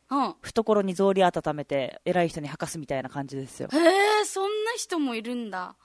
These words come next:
Speaker 2: これベッドの、
Speaker 1: うん。
Speaker 2: お客さんがベッドに入るまで、前に従業員が実際に入って自分の体温で温めるっていうサービスを開始したらしいです。
Speaker 1: へー、なるほどね。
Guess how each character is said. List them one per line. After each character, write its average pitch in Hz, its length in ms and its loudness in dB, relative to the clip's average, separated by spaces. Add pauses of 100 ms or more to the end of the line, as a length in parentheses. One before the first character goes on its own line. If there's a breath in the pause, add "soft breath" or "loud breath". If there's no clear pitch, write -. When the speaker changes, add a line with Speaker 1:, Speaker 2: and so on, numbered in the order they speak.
Speaker 2:
こ 262 80 0
れ 247 60 6
ベ 330 160 6
ッ 415 60 0 (180)
ド 269 160 6
の、 294 720 8
Speaker 1:
う - 20 -12
ん。 - 60 -12
Speaker 2:
お - 80 -6
客 - 160 -4
さ 311 100 2
ん 285 60 2
が 247 80 4
ベ 277 100 6
ッ 339 80 2
ド 311 80 2
に 233 80 4
入 226 220 8
る 254 80 4
ま 226 100 6
で、 190 160 0 (120)
前 208 260 6
に 302 180 0
従 262 240 2
業 254 220 4
員 240 280 -2
が 285 200 4
実 196 160 -2
際 214 240 2
に 202 80 -2
入 214 180 -2
っ 220 60 -8
て - 200 -4
自 220 140 -4
分 240 100 -6
の 226 120 -2
体 285 240 0
温 214 80 0
で 175 80 -4
温 254 320 0
め 247 80 2
る 285 60 2
っ - 40 -4
て - 140 -2
い - 20 2
う - 20 -8
サ 269 180 8
ー 294 40 6
ビ 226 80 0
ス - 140 -6
を - 20 -6
開 220 260 6
始 214 140 0
し 202 60 -4
た 165 100 2
ら 139 100 -2
し - 140 -8
い - 60 -10
で - 100 -16
す。 - 160 -20 (240)
Speaker 1:
へ 269 80 2 (360)
ー、 339 40 2
な 285 140 2
る 302 100 0
ほ 285 100 -2
ど 262 120 -4
ね。 277 240 0